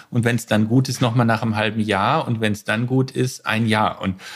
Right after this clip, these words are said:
das ist so der Standard. Habe ich jetzt einen total desolaten Patienten, der mich genötigt hat, das zu machen, mache ich's vielleicht früher.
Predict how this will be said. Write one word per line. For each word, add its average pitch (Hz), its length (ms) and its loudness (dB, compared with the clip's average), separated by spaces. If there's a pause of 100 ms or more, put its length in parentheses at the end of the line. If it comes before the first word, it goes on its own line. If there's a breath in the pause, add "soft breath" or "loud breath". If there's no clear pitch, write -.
(160 loud breath)
das 120 120 2
ist 131 100 2
so 139 120 4
der 113 300 -4
Standard. 143 600 0
Habe 123 100 0
ich 120 100 -6
jetzt 117 140 -2
einen 117 80 -2
total 117 360 0
desolaten 113 560 0
Patienten, 135 560 -2
der 113 340 0
mich 117 240 -2
genötigt 131 500 2
hat, 135 140 -2
das 131 160 -8
zu - 80 -4
machen, 131 380 0
mache 110 200 -2
ich's 110 120 -4
vielleicht 104 340 -4
früher. 147 460 4